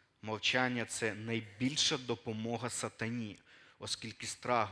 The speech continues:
бути відкинутим створює ідеальне середовище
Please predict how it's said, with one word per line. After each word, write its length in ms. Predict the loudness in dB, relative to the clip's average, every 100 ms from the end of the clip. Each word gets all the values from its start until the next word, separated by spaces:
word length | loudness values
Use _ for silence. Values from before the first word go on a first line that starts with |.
| -2
бути 300 | -8 -6 -8
відкинутим 640 | -8 -6 0 0 0 -2 -2
створює 580 | -4 -4 -2 0 0 -4
ідеальне 560 | -8 0 4 4 2 -4
середовище 880 | -8 -8 -6 -4 -6 -4 -2 -2